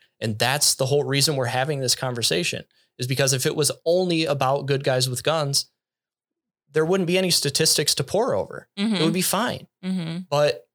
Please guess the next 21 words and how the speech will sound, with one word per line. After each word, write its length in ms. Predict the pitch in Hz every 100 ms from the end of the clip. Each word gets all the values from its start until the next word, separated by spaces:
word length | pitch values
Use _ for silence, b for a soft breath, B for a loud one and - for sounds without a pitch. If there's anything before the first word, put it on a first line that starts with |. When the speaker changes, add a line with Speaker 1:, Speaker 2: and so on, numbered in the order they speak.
| _
Speaker 1:
much 300 | 127 156 -
like 160 | 156 147
the 80 | 131
story 340 | - 143 143
that 120 | 135
I 80 | 123
had 160 | 113 117
shared, 320 | 160 156 131
some 180 | - 131
people 240 | 151 135
are 80 | 123
suited 400 | - 131 127 123
to 340 | - 117 113 - b _ -
that 140 | 110
environment 560 | 107 110 113 117 127 -
and 140 | 123
others 320 | 110 135 135 139
have 180 | 117
very 220 | 117 120 107
selfish 420 | 110 104 90 -
motives. 520 | 101 - - -